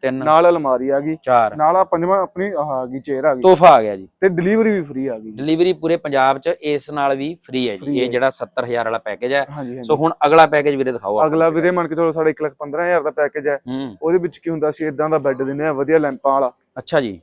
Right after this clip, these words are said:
Speaker 2: ਆਹ ਬੈੱਡ ਆ ਜਾਂਦਾ ਹੈਗਾ ਜੀ।
Speaker 1: ਅੱਛਾ ਜੀ,
Speaker 2: ਆਹ
Speaker 1: ਲਓ
Speaker 2: ਬੈੱਡ
Speaker 1: ਬਈ।
Speaker 2: ਆ ਜਾਂਦਾ, ਇਹਦੇ ਨਾਲ ਵੀ ਆਪਾਂ ਤੁਹਾਨੂੰ ਗੱਦੇ ਨਾਲ ਦੇਵਾਂਗੇ, ਵਧੀਆ ਪੰਜ ਇੰਚੀ ਗਰਮ ਸਰਦ ਵਾਲੇ ਜਿਹਨੂੰ ਗੱਦੇ ਕਹਿ ਦਿੰਦੇ ਨੇ।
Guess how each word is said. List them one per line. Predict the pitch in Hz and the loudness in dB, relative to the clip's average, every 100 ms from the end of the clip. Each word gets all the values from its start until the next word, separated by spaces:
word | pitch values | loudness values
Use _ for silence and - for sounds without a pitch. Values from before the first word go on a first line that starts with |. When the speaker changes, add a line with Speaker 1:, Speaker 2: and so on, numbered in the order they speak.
| 151 | 4
Speaker 2:
ਆਹ | 165 | 4
ਬੈੱਡ | 151 139 131 | 4 2 2
ਆ | 139 | 2
ਜਾਂਦਾ | 139 151 | 2 2
ਹੈਗਾ | 147 143 | 2 0
ਜੀ। | 131 - _ _ - | -4 -12 _ _ -10
Speaker 1:
ਅੱਛਾ | 135 147 | -4 -4
ਜੀ, | 107 - 110 | -4 -10 -4
Speaker 2:
ਆਹ | 113 | 0
Speaker 1:
ਲਓ | 107 | 2
Speaker 2:
ਬੈੱਡ | 151 | 2
Speaker 1:
ਬਈ। | 143 | 6
Speaker 2:
ਆ | 160 | 6
ਜਾਂਦਾ, | 160 165 | 8 6
ਇਹਦੇ | 170 180 | 6 8
ਨਾਲ | 170 165 | 6 8
ਵੀ | 180 | 4
ਆਪਾਂ | 175 160 | 4 0
ਤੁਹਾਨੂੰ | 160 151 | 0 -4
ਗੱਦੇ | 135 151 | -2 0
ਨਾਲ | 143 139 | 0 0
ਦੇਵਾਂਗੇ, | 143 156 156 | -4 -6 -4
ਵਧੀਆ | 151 175 | -4 -4
ਪੰਜ | 156 143 | -4 -6
ਇੰਚੀ | 147 135 | -12 -4
ਗਰਮ | 143 139 | -2 -2
ਸਰਦ | 143 131 139 | -6 -4 -2
ਵਾਲੇ | 135 | -2
ਜਿਹਨੂੰ | 147 160 | -4 -4
ਗੱਦੇ | 147 139 | -2 -2
ਕਹਿ | 131 | -2
ਦਿੰਦੇ | 143 160 | -2 -4
ਨੇ। | 147 | -10